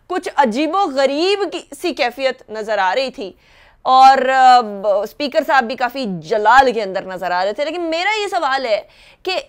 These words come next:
इतनी ज्यादा बेतौकीरी पार्लियामेंट की और हर एतराफ से पीपल्स पार्टी, पीएमएलएन, पाकिस्तान तहरीक इंसाफ, कोई जमात जिसका नाम लें और वो पार्लियामेंट की बेतौकीरी के अंदर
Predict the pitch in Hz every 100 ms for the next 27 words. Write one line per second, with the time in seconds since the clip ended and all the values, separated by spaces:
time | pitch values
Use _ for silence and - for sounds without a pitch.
0 | _ - 247 - 392 440 403 370 381 392
1 | 277 294 302 277 277 269 269 320 277 302
2 | - 240 254 285 302 302 - 240 202 196
3 | _ _ _ - 311 262 349 392 - 262
4 | 196 170 - - _ _ _ 294 254 277
5 | 240 - 262 254 277 269 - 240 311 302
6 | 285 285 285 214 190 247 254 277 - 294
7 | 262 240 233 254 311 285 269 285 294 _
8 | 208 214 311 320 339 302 262 294 _ _
9 | - 247 254 330 294 254 320 330 330 339
10 | 320 269 240 254 285 294 294 247 247 294
11 | - 240 247 269 294 269 285